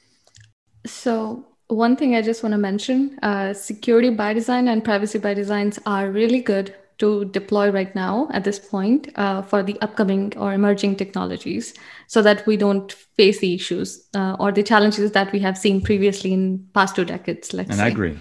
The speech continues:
Speaker 2: yes.
Speaker 1: And then again, the problem, uh, that you mentioned,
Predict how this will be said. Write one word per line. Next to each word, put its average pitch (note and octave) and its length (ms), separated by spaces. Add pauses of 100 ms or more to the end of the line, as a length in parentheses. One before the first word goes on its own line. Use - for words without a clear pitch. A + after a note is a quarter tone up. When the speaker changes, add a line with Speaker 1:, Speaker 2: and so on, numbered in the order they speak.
(140)
Speaker 2:
yes. F2 340 (320)
Speaker 1:
And A3+ 180
then A#3 220
again, A3 360
the G#3 80
problem, A#3+ 680
uh, G#3 200
that G#3 260
you B3 100
mentioned, G3+ 540